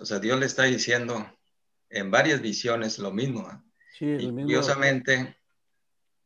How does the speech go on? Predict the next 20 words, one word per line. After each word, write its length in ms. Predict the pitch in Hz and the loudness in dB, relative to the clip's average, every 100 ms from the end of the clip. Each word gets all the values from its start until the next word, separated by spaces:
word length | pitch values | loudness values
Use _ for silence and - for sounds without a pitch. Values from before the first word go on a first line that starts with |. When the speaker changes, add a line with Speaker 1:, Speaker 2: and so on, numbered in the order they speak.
| _ - | _ -2
Speaker 1:
eh, 500 | 98 92 98 - - | 0 2 0 -4 -10
si 140 | - | -4
estuviera 380 | 107 104 110 127 | -4 0 2 2
José, 360 | 127 - 131 113 | 2 2 2 2
<laughs> 140 | - | 0
haría 260 | 104 101 117 | 2 4 4
la 140 | 113 | 4
misma 240 | 107 117 117 | 2 2 4
recomendación. 880 | 104 - 101 101 98 98 143 156 - - - - | 4 2 0 0 0 2 2 2 0 -12 -14 -2
Curiosamente, 1040 | 113 127 135 143 143 143 139 143 139 - - - - | 2 4 6 6 6 4 4 2 0 -4 -18 -20 -20
son 300 | - 123 123 | -2 2 2
siete 400 | - 139 139 123 | 4 2 4 4
años, 720 | 131 135 135 127 - - - _ _ _ _ _ _ _ | 6 4 2 0 -4 -10 -18 _ _ _ _ _ _ _
siete 440 | - - 131 131 139 | -6 2 2 6 6
años 840 | 135 131 131 139 135 - - - _ _ _ _ _ _ - | 6 6 4 2 0 -4 -10 -18 _ _ _ _ _ _ -2
que 380 | - 107 104 101 | 4 4 4 4
iba 120 | 123 | 6
a 40 | |
haber 160 | 123 127 | 6 6
escasez. 920 | 123 - 107 135 139 92 - - - | 4 2 2 4 4 2 -4 -8 -14